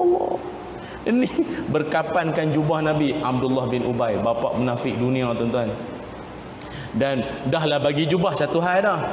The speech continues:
Nabi boleh pi ziarah pula tau. Kita hari ni,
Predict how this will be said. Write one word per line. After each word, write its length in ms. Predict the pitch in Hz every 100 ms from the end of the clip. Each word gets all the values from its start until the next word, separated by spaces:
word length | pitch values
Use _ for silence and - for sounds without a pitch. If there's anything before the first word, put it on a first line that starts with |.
| - - 151
Nabi 480 | 165 185 170 202 180
boleh 240 | 190 196
pi 240 | 196 202
ziarah 720 | 165 160 196 208 208 220 208 180
pula 300 | 196 208 -
tau. 300 | 214 208 180 139 117 - - - - - - - - - - - -
Kita 480 | 185 180 233 208 202
hari 80 |
ni, 160 | 214